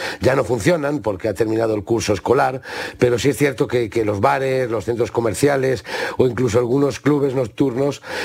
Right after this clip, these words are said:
ya operan, al menos hasta las diez de la noche, que es cuando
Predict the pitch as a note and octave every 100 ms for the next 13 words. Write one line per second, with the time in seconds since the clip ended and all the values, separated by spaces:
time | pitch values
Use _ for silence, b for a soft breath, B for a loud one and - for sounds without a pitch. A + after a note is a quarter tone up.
0 | B G#2+ B2+ C#3 A#2 D#3 D#3 A#2 A2 G2+
1 | G2 A2 B2+ C3+ B2+ G#2 B2+ B2 A#2+ C3
2 | B2+ B2+ B2 A#2+ A#2 - A#2+ A2 G#2